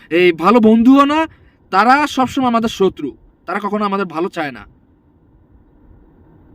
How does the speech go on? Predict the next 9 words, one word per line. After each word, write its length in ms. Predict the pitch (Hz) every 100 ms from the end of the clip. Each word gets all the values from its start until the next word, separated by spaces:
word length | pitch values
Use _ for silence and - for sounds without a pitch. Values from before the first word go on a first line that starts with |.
| _ _ - - - _ - - - - _ _ _ - - - -
আমাদের 300 | 202 254 285 277
যখন 180 | 277 285
পানির 220 | 254 269 285
প্রয়োজন 240 | 294 277
হয়, 100 | 269 262
তারা 120 | 262 262
তখন 160 | 262 254
আমাদেরকে 280 | 240 240 240 208
পানি 160 | 208